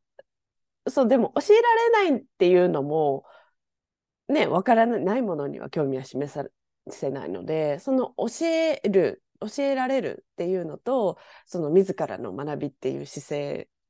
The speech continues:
そこのバランスっていうのはすごく大切だなっていうふうに思っていて、まあ、そのためには今回のような、あの、た-、何かこう環境がね、全く別のところに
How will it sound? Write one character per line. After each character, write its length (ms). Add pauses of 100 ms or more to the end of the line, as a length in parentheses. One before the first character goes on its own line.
(340)
そ 160
こ 140
の 460
バ 180
ラ 100
ン 60
ス 100
っ 40
て 140
い 40
う 40
の 140
は 140
す 120
ご 140
く 160
大 180
切 200
だ 140
な 160
っ 40 (100)
て 120
い 100
う 60
ふ 80
う 80
に 140
思 140
っ 40
て 160
い 40
て、 320 (240)
ま 60
あ、 20
そ 120
の 100
た 100
め 140
に 120
は 120
今 160
回 180
の 100
よ 180
う 20
な、 260 (360)
あ 160
の、 60 (640)
た-、 100 (280)
何 280
か 200 (120)
こ 180
う 60
環 220
境 180
が 260 (500)
ね、 180 (140)
全 120 (160)
く 80
別 200
の 100
と 100
こ 100
ろ 80
に 240